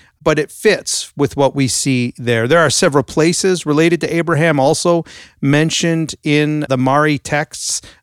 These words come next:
uh, the city of Haran, for example, that we've already mentioned. Uh, and so just helpful for us to understand some of those, uh, the social rules, the social values of that time, which, which were long-standing traditions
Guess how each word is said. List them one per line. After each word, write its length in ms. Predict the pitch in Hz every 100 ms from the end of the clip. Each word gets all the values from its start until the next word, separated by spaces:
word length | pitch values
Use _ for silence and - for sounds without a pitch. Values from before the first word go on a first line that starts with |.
| -
uh, 40 |
the 80 | 110
city 240 | - 135
of 80 | 123
Haran, 600 | - 131 131 143 156 156
for 240 | - 156
example, 400 | 143 127 143 139
that 80 | 139
we've 180 | 131 131
already 260 | 131 139 135
mentioned. 560 | 127 139 139 160 156 - - -
Uh, 280 | - 127 143
and 240 | - 165 165
so 240 | - 185
just 300 | 165 240 - - _
helpful 420 | - 240 - 254
for 260 | - 202 175
us 200 | 170 -
to 100 | -
understand 760 | 160 165 165 - 156 151 151 143 - _
some 280 | - - 147
of 100 | 147
those, 320 | 135 135 127 143
uh, 100 | 120
the 140 | 117
social 640 | 113 - 156 151 - 131 123
rules, 480 | 113 156 160 165 127
the 100 | 123
social 420 | - 110 - 120
values 540 | 110 123 143 147 127
of 100 | 117
that 260 | 117 123 -
time, 440 | - 156 131 127 - - _
which, 500 | 135 127 151 - - -
which 320 | 139 139 -
were 160 | 139 131
long-standing 840 | 135 151 185 185 - 175 165 165
traditions 640 | 135 160 151 147 151 143